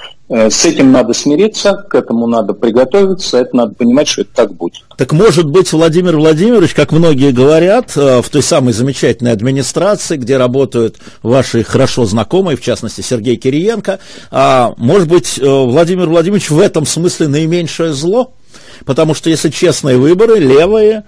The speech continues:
Speaker 2: нацики, и мы знаем, да, что есть такие настроения серьёзные. А, может быть, Владимир Владимирович, он, э, как это сказать, такой модератор, такой вот,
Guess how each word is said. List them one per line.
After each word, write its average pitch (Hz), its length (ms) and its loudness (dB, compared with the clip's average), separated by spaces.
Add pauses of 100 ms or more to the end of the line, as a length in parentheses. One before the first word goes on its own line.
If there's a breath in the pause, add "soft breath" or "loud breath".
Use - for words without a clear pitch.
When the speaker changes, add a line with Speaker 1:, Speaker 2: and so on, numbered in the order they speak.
(120)
Speaker 2:
нацики, 147 680 0 (720 soft breath)
и 131 80 0
мы 127 120 2
знаем, 131 500 0
да, 175 280 2
что 139 360 0
есть 143 260 2
такие 127 300 0
настроения 131 880 -2
серьёзные. 139 720 -2 (460 soft breath)
А, 113 600 0
может 151 260 2
быть, 156 180 2
Владимир 165 260 2
Владимирович, 165 480 0
он, 151 220 0
э, 135 160 0
как - 160 -4
это - 80 -8
сказать, 135 240 -2
такой 143 220 0
модератор, 160 840 2
такой 139 440 2
вот, 123 380 0